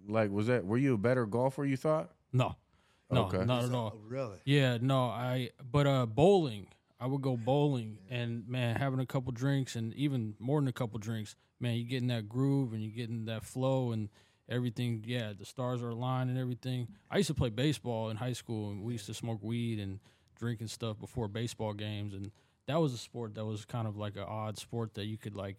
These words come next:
Speaker 2: still be
Speaker 3: <laughs>
Speaker 2: loaded
Speaker 3: Yeah.
Speaker 2: and playing
Speaker 3: Yeah.
Speaker 2: it.
Speaker 1: Yeah, I, I remember one time I, I smoked some weed. I was playing for S I B L,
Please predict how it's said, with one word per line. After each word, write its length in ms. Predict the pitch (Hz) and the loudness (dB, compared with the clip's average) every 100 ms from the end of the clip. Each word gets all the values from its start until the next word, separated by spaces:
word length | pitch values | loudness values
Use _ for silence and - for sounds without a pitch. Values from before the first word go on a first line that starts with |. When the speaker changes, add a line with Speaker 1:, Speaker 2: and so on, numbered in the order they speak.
| - | -12
Speaker 2:
still 320 | - 117 110 | -6 -4 -4
be 300 | 104 104 104 - | -4 -4 -6 -10
Speaker 3:
<laughs> 280 | - 185 | -4 -2
Speaker 2:
loaded 460 | 117 120 117 120 117 | 4 4 4 2 2
Speaker 3:
Yeah. 60 | 110 | -2
Speaker 2:
and 120 | 110 | -2
playing 340 | 123 120 120 | -2 0 0
Speaker 3:
Yeah. 80 | 120 | -2
Speaker 2:
it. 140 | 120 - _ _ | -6 -12 _ _
Speaker 1:
Yeah, 140 | 87 82 | -2 2
I, 220 | 95 65 | 2 4
I 40 | 92 | 2
remember 320 | 98 90 85 | 4 4 2
one 200 | 85 98 | 4 4
time 300 | 92 90 85 | 4 2 2
I, 240 | 85 78 71 - | 0 -2 -6 -8
I 140 | 87 | -8
smoked 520 | - - 92 90 - - _ _ _ _ _ | -6 -2 0 0 -4 -18 _ _ _ _ _
some 240 | - 78 | -8 -2
weed. 280 | 85 101 95 | 4 6 6
I 60 | 92 | 4
was 80 | 95 | 4
playing 220 | 95 87 | 2 2
for 120 | 82 | 0
S 240 | 80 92 98 | 2 2 2
I 200 | 98 98 | 2 2
B 240 | 92 101 | 2 4
L, 280 | 98 90 82 | 4 2 -2